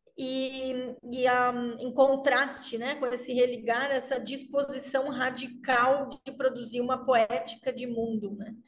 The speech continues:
Que você falou, né? Que é quase não precisar religar, porque já está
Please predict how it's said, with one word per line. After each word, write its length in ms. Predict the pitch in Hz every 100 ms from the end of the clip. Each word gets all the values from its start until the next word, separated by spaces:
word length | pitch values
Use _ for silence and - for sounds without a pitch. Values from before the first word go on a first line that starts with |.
| _ _ _ _
Que 100 | -
você 360 | 220 233 - 240
falou, 460 | 247 240 226 214
né? 220 | 214 226 247
Que 120 | -
é 40 |
quase 460 | - 269 254 254 277
não 180 | 277 285
precisar 760 | 285 285 285 277 - 285 302 285
religar, 680 | 269 254 247 233 214 220 - -
porque 300 | - 240 226
já 300 | 254 262 285
está 720 | - - - 254 262 254